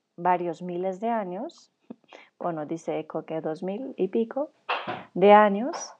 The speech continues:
eh, la gente ha utilizado la palabra signo en diferentes, eh, sentidos, ¿no? Es decir,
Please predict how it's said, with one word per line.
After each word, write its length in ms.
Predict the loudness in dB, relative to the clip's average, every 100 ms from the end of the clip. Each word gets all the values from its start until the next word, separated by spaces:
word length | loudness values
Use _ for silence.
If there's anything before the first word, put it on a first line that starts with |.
| _ _ _ _
eh, 260 | -2 0 4
la 200 | 6 6
gente 360 | 6 0 4 4
ha 80 |
utilizado 800 | 4 4 0 0 0 4 4 6
la 140 | 2 0
palabra 480 | 0 2 2 2 -2
signo 540 | 0 0 0 -6 -10 -16 _ 0
en 180 | 0 0 -2
diferentes, 1000 | -4 -2 -4 -4 -6 -4 -4 -4 -12 -20 _ _ _ _ _ _ -10
eh, 560 | -8 -6 -8 -10 -14 -10
sentidos, 720 | 4 4 6 6 6 2 -20 _ _
¿no? 280 | -8 -8 -8
Es 160 | -8 -8
decir, 300 | -6 -2 -4